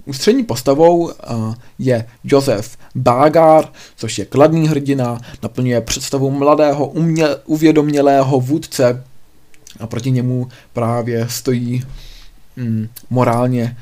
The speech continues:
zkažení Němci, kteří jsou odsunuti. Takže zde můžeme vidět jasné černobílé, a, řazení a kladných hrdinů a záporných padouchů. A pro děti dále psal, a, knihy jako například Poplach v Kovářské uličce nebo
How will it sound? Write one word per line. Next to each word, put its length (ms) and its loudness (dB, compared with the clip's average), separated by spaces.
zkažení 460 -2
Němci, 480 -4
kteří 360 -10
jsou 240 -10
odsunuti. 560 -2
Takže 160 -4
zde 100 -2
můžeme 260 -2
vidět 260 -4
jasné 360 -4
černobílé, 720 -2
a, 260 -6
řazení 720 0
a 120 -8
kladných 420 -2
hrdinů 640 -4
a 200 -10
záporných 640 -4
padouchů. 640 0
A 160 -2
pro 180 0
děti 300 4
dále 300 2
psal, 440 -6
a, 300 -6
knihy 300 -4
jako 220 -8
například 520 -8
Poplach 500 0
v 80 -20
Kovářské 600 -8
uličce 480 -6
nebo 280 -8